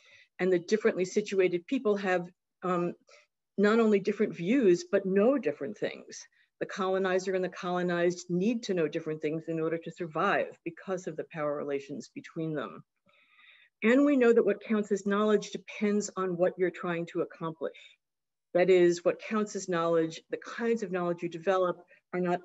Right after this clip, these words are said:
only based on where you're situated, they're also based on what you're trying to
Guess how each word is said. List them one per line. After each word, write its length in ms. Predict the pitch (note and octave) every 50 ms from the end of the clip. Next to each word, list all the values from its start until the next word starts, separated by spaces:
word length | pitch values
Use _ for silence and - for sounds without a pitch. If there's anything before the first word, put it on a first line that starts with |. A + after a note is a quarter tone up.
| -
only 340 | - G3 G#3+ A3+ A#3+ A#3 G#3+
based 320 | - F#3+ F3+ F#3 F3+ - F#3
on 160 | E3+ E3+ E3
where 120 | E3+ E3
you're 160 | E3 D3 C3+
situated, 760 | - - - D#3 D3+ - G#3 E3+ E3+ D#3+ D#3 D#3 D#3 D3+ D3+ D#3 - _ _ _ _ -
they're 100 | F3+ F3+
also 400 | - F3 F3+ F#3 F3+ - F3 E3
based 340 | - E3 E3 E3 E3 -
on 160 | D#3+ D3+ D#3 D3
what 180 | E3 E3 -
you're 120 | E3+ E3 E3
trying 400 | - - E3 D#3 D3+ D3+ D3 D3
to 120 | -